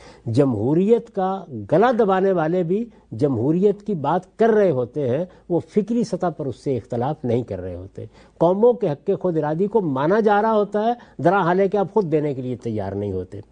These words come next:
तो ये सब चीज़ें जितनी हैं, ये एक फिक्री इनकलाब से गुजरी हैं।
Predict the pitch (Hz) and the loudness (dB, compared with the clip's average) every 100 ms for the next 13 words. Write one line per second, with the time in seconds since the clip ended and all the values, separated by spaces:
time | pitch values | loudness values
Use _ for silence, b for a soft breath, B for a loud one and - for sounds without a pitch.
0 | B B B 185 180 214 233 - 240 - | B B B 2 2 2 -2 -2 -2 -2
1 | 190 208 165 117 165 202 110 170 - B | 0 0 0 -2 -2 0 -2 -6 -10 B
2 | B - 135 226 214 208 - 240 226 254 | B -6 -2 2 2 0 -6 -4 0 0
3 | 226 165 135 123 131 - 104 92 92 92 | 2 0 -2 -2 -4 -6 -8 -8 -10 -12
4 | 98 | -14